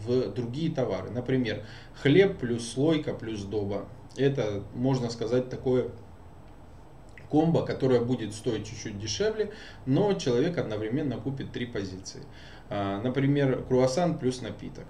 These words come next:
и так далее. То есть вот эти сочетания и товары могут быть, а, совершенно разные и пересекаться и с разными ассортиментными группами.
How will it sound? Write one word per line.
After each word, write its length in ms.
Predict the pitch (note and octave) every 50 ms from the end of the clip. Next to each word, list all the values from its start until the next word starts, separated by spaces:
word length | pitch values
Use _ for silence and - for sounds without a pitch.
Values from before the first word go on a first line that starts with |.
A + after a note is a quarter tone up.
| - - -
и 80 | D#3 F3
так 180 | E3+ E3 C#3 B2+
далее. 320 | A#2+ G#2+ F#2+ F#2 G2 G2 -
То 80 | - B2
есть 260 | B2 B2 - - - -
вот 240 | - A2+ C3+ C3+ F3
эти 440 | D#3+ - - C3+ B2+ B2 A#2+ - -
сочетания 1000 | - - - B2+ C3 - C#3 - F#3+ G#3 A#3+ B3 G#3 D3+ A#2 G#2+ G2+ G2+ - - - - - -
и 100 | B2 B2
товары 480 | A#2+ - B2 A#2+ C3 B2+ A2+ G2+ G2 F#2
могут 380 | G2+ B2+ E3+ F#3+ E3+ C#3+ B2
быть, 280 | A#2+ C#3 E3+ E3+ - - - - - - - - -
а, 200 | A2 G#2+ A2 A2+
совершенно 640 | - - A#2+ A#2 A#2+ A#2 - E3+ F3 E3+ D3+ B2+ B2
разные 580 | D3 F#3+ G3+ F3+ E3 C#3 A#2 G2+ G2 G2 G2+ - -
и 80 | B2+
пересекаться 960 | A#2+ - C3 B2 B2+ - - B2+ - E3 F3 F#3+ - - C#3 A2 G#2+ G#2 - - - -
и 420 | B2+ B2 A#2+ A#2+ A#2+ A#2 - -
с 120 | - - -
разными 640 | B2 C#3 D#3+ D#3+ D3 C#3+ C3 A#2 A2+ A2 G#2+ G2+ - - - - - - - - -
ассортиментными 840 | A2+ - - B2+ - - B2 A#2+ B2+ C#3 C3+ C3+ C3+ B2+ B2 B2
группами. 520 | A#2 A#2 - A2 G2 - G2 G2 F#2+ F2+